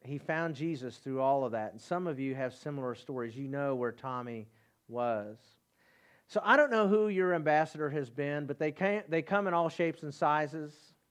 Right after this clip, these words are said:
you know. Uh, they, they, they talk differently, they look differently, but they all have Jesus within them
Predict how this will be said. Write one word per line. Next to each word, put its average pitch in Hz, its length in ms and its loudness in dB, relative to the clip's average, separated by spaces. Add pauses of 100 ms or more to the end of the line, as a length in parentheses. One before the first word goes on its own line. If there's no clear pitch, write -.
(260)
you 139 100 -6
know. 147 340 -2 (340)
Uh, 156 200 4
they, 170 300 4
they, 165 200 4
they 156 200 0
talk 180 320 4
differently, 151 540 -2
they 143 160 0
look 165 200 0
differently, 147 440 -2
but 143 180 0
they 147 140 2
all 160 160 4
have 151 200 0
Jesus 127 480 -6
within 143 360 -4
them 208 240 -8